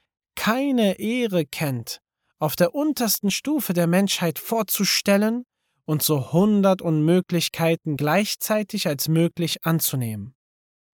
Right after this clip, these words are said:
Denn bei diesem Problem gibt es keine mittlere Lösung.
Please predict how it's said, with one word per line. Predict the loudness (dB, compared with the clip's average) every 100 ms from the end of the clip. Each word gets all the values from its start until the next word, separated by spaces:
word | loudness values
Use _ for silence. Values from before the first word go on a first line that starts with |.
| _ _ _ -4
Denn | 0
bei | 2 2
diesem | 2 2 2
Problem | 2 2 2 2
gibt | 0 -2
es | -2 -2
keine | 0 0 2
mittlere | 2 2 2 0 2 4
Lösung. | 4 4 2 -2 -4